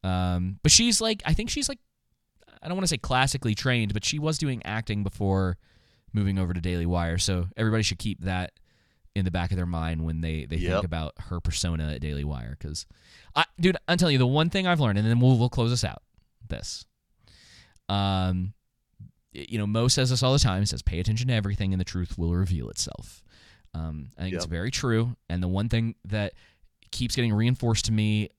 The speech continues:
Speaker 1: on a weekly basis on the internet is that you really can't trust <laughs> anything.
Speaker 2: Nope. You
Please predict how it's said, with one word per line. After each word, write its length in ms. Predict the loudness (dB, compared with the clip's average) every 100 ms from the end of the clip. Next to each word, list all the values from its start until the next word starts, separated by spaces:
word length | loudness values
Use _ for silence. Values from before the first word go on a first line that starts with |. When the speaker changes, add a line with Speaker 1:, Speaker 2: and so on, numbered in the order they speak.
| _ -8
Speaker 1:
on 120 | -4
a 60 |
weekly 460 | -2 -2 -2 -2 -2
basis 400 | 0 -2 -4 -4
on 80 | -2
the 120 | 0
internet 420 | 0 0 -2 -6 -8
is 140 | -6
that 220 | -4 -6 -12 _ _ _ _
you 280 | -4 -4 -6 -14 -10
really 680 | -2 -2 0 -2 -2 -2 -6 _ _ _ _
can't 320 | -4 -4 -4
trust 360 | -4 -2 0 0
<laughs> 20 |
anything. 500 | -2 0 -2 -2 -6 -8 -10 -12 _ -14 -14 _ -18 -18 -20 -20 _ -20 _
Speaker 2:
Nope. 300 | -8 -6 -8 -12 _ _ _ _ _ _ _ _ _ _
You 80 | -16